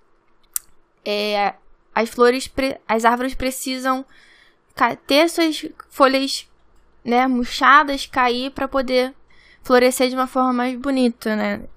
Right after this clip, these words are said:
E por esse momento de pandemia, de dificuldade que a gente tá passando, eu acho que é importante a gente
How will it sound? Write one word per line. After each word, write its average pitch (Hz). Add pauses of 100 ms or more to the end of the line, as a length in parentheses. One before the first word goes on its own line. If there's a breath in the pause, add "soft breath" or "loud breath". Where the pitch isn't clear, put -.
E 214
por 233
esse 240
momento 247
de 240
pandemia, 233
de 208
dificuldade 214
que -
a -
gente 226
tá 214
passando, 247
eu 226
acho 226
que -
é 226
importante 240
a 226
gente 226